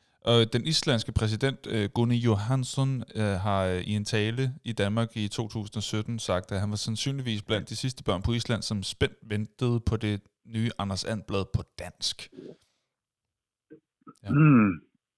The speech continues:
Speaker 1: En tale, han vist nok holdt på dansk. Jeg ved ikke, om det så var, øh, <laughs> ja, men i hvert fald, det synes jeg er meget sjovt, at, øh, den danske udgave også har været i udlandet, fordi den bare er så, så god. Det er det, jeg havde.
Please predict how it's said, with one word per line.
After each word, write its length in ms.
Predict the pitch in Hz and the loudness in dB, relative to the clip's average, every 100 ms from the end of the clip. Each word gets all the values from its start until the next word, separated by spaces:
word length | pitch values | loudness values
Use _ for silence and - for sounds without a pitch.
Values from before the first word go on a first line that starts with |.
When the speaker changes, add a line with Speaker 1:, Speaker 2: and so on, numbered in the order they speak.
| _ _ _ _ _ _ _ | _ _ _ _ _ _ _
Speaker 1:
En 120 | - | -4
tale, 260 | 101 113 120 | 0 0 2
han 220 | 123 110 | 0 0
vist 200 | 123 - | -2 -4
nok 200 | 107 104 | -4 -2
holdt 200 | 120 113 | -2 -2
på 60 | - | -6
dansk. 340 | 98 - - - - _ _ _ _ | -8 -8 -10 -14 -20 _ _ _ _
Jeg 100 | 110 | -6
ved 60 | 107 | -4
ikke, 120 | 107 | -4
om 80 | 101 | -6
det 160 | 101 | -6
så 180 | 98 98 | -6 -4
var, 220 | 98 90 85 | -4 -4 -4
øh, 60 | 98 - - 120 - - - _ - | -6 -6 -4 -6 -6 -18 -20 _ -20
<laughs> 760 | - - _ _ _ _ 104 | -20 -20 _ _ _ _ -4
ja, 80 | 101 - | -4 -6
men 140 | 117 156 | -4 2
i 40 | |
hvert 160 | 202 180 | 2 4
fald, 180 | 123 123 | 2 2
det 260 | 220 233 190 | -2 -2 -4
synes 160 | 185 | -2
jeg 80 | 160 | -2
er 40 | 117 | 0
meget 100 | 104 | -2
sjovt, 240 | 113 117 104 - _ _ - | -2 -6 -6 -14 _ _ -10
at, 260 | 101 - 107 | -10 -6 -4
øh, 160 | 107 107 | -4 -4
den 120 | 110 | -4
danske 280 | 110 120 113 | -2 -2 -2
udgave 300 | 107 107 92 | 0 0 0
også 160 | 104 110 | 0 -2
har 80 | 98 | -2
været 260 | 92 90 | -2 -4
i 40 | 95 | -4
udlandet, 440 | 95 104 - 101 - _ _ _ | -2 -4 -6 -10 -12 _ _ _
fordi 180 | 110 107 | -6 -4
den 180 | 101 104 | -2 -2
bare 220 | 95 95 90 | 0 0 -2
er 120 | 95 - _ _ _ _ | -4 -10 _ _ _ _
så, 300 | - - 92 107 _ _ _ _ - | -12 -6 -4 -6 _ _ _ _ -6
så 120 | 104 | -6
god. 160 | - - _ _ _ _ _ _ _ _ _ _ _ _ _ _ _ _ _ _ - | -6 -12 _ _ _ _ _ _ _ _ _ _ _ _ _ _ _ _ _ _ -2
Det 120 | 175 | 0
er 40 | 170 | 2
det, 100 | 160 | 4
jeg 80 | |
havde. 140 | 151 | 2